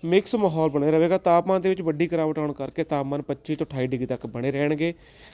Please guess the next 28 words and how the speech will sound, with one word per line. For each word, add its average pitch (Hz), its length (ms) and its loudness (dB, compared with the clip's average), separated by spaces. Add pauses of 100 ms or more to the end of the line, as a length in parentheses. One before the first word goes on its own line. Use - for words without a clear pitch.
(120)
ਤੇ 175 220 4
ਪੱਚੀ 165 320 -4
ਤੋਂ 196 140 2
ਥੱਲੇ 180 320 0
ਵੀ 196 80 0
ਪੰਜਾਬ 156 340 0
ਦੇ 156 80 0
ਬਹੁਤੇ 151 300 -4
ਇਲਾਕੇ 139 260 -4
ਵਿੱਚ 143 120 -6
ਤਾਪਮਾਨ 135 360 -4
ਦਰਜ 127 220 0
ਕੀਤਾ 123 220 -6
ਜਾਵੇਗਾ। 123 320 -4
ਹੁਮਸ 180 440 0 (560)
ਯਾਨੀ 165 160 4
ਕਿ 185 80 0
ਹਿਊਮਿਡਿਟੀ 180 500 2
ਦੇ 175 100 2
ਵਿੱਚ 170 180 0
ਬਹੁਤ 151 380 -2
ਵੱਡੀ 139 320 0
ਕਮੀ 147 240 0
ਪੰਜਾਬ 127 380 -4
ਦੇ 131 100 -2
ਵਿੱਚ 139 160 -2
ਆਈ 135 320 0
ਹੈ, 196 100 2